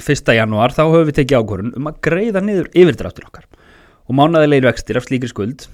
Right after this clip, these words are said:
eru tvö þúsund og fimm hundruð krónur, það er að segja tíu prósent af tvö hundruð og fimmtíu þúsund krónum.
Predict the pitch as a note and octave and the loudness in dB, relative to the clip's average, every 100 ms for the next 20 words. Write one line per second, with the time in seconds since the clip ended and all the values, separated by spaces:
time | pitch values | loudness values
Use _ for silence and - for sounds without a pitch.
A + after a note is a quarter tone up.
0 | - _ _ - F#2+ F2+ A2+ C3 - E3 | -20 _ _ -10 -6 -4 -4 -6 -6 -4
1 | B2 A#2+ A2+ C3+ D#3+ G#2 G2 D#3 - - | -4 -4 -6 -4 -2 -4 -6 -8 -10 -14
2 | _ G#2 G#2 G2+ G2 C3+ _ _ _ - | _ -10 -8 -6 -4 -6 _ _ _ -4
3 | C3+ A#2+ A2+ G#2 A2 - G2 G2+ - - | -2 -2 -4 -4 -10 -10 -12 -12 -12 -10
4 | G#2+ G2 G2+ G#2 - - - G2 A2+ E3+ | -8 -6 -8 -8 -12 -18 -16 -16 -8 -6
5 | B2 | -8